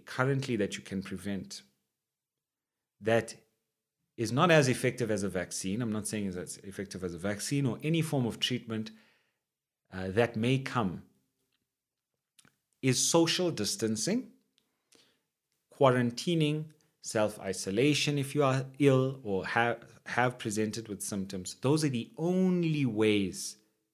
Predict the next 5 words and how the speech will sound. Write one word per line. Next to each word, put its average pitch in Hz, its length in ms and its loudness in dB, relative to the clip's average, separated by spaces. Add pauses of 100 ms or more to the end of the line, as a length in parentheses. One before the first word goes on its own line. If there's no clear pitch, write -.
(320)
currently 151 720 2 (400)
by 127 200 4
our 135 120 6
scientific 117 640 -2
knowledge 95 600 -6